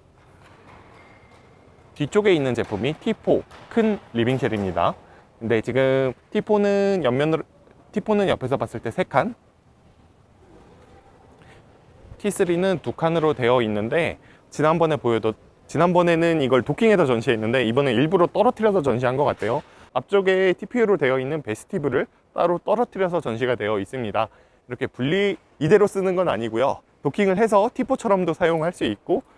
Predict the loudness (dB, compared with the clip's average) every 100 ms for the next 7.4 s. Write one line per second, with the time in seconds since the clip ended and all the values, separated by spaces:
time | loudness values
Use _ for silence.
0 | _ -12 -10 -6 -6 -4 -4 -4 -2 -4
1 | -2 0 -2 -4 -6 -4 -2 -2 -2 -2
2 | -4 -2 -2 -4 -4 -2 0 2 0 0
3 | 2 2 0 -4 0 -2 -2 -6 -6 -10
4 | _ _ _ _ _ _ _ 0 2 4
5 | 2 0 0 0 0 0 2 0 0 -4
6 | -4 -6 -4 -2 -2 -2 -2 -2 0 0
7 | 2 2 0 0